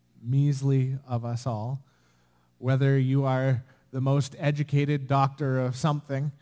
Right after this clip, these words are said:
to the completely uneducated, never even went to high school. Every single one of us still only has twenty-four hours in a day. Doesn't matter who you are.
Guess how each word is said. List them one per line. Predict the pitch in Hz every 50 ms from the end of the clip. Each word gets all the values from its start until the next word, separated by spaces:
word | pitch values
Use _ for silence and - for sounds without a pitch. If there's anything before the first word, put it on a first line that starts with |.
| _ _ _ _ - - - _ _
to | - - 143 139 139 135 131
the | 120 127 127 127 127 127 131 120 120 - _ _
completely | - 143 135 135 107 143 156 151 151 156 147 143 139 135 135 135 139 _ - 131
uneducated, | 143 147 147 143 143 139 135 135 139 139 - 156 143 139 139 139 135 135 - - - - - _ _ _ _ _ _ -
never | 123 123 135 131 143 143
even | 139 135 135 135
went | 139 143 139 -
to | 120
high | 110 123 147 139 143
school. | 139 - - - 117 117 123 135 135 - _ _ _ _ _ _ _ _ _ _ _ _ _ _ _ _ _ _ _ _ _ _ _ _ _ _ _ _ _ _ _ _ - -
Every | 151 175 190 180 190 196 180
single | - - 185 175 165 165 160
one | 151 147 147 147
of | 139 127
us | 123 117 117
still | - - - 151 147 139 131 131 135
only | 131 131 131 127
has | 120 131 127 120
twenty-four | - - - 127 123 117 - - 127 120
hours | 117 113 113 113 110 -
in | 117 113
a | 110
day. | 110 110 101 101 107
Doesn't | - 131 131 127 147
matter | 143 135 135 131 123
who | 127 135
you | 120 117 113 104 98
are. | 87 -